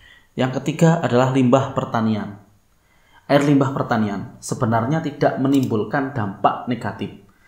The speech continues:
pada lingkungan. Namun, dengan digunakannya fertilizer sebagai pestisida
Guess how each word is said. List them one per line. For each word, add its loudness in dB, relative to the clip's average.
pada 0
lingkungan. -6
Namun, -6
dengan 0
digunakannya -2
fertilizer -2
sebagai -2
pestisida -8